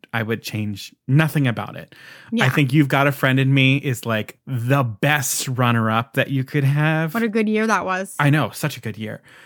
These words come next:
Speaker 1: I, I really like to think about the Academy Awards in terms of their cultural impact. And while, yes, like, I look at them very critically of, like, what is this doing?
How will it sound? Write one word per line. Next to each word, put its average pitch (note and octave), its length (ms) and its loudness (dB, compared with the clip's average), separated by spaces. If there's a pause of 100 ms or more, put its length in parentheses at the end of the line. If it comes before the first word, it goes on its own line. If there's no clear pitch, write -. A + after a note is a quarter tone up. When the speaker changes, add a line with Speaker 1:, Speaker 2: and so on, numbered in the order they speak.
(280)
Speaker 1:
I, D#3+ 420 -2
I C#3+ 180 2
really C3+ 300 2
like A#2 180 -2
to A#2+ 100 -4
think A2 180 -6
about G#2+ 240 -8
the A2 80 -8
Academy G#2+ 400 -6
Awards G#2 400 -8
in A2+ 80 -8
terms A2 220 -8
of G#2 80 -12
their G#2+ 120 -8
cultural G#2+ 600 -8
impact. - 760 -12
And G#2+ 640 -6 (420)
while, C3 300 4
yes, C3+ 360 -2
like, A#2 320 -4 (120)
I C3 200 0
look A#2+ 260 -2
at A2+ 140 -2
them A2 120 -4
very A2+ 200 -4
critically D#3 500 -4
of, B2 140 -4
like, A2+ 160 -6
what A#2+ 240 -6
is A2+ 140 -6
this A2+ 180 -8
doing? D3+ 540 -2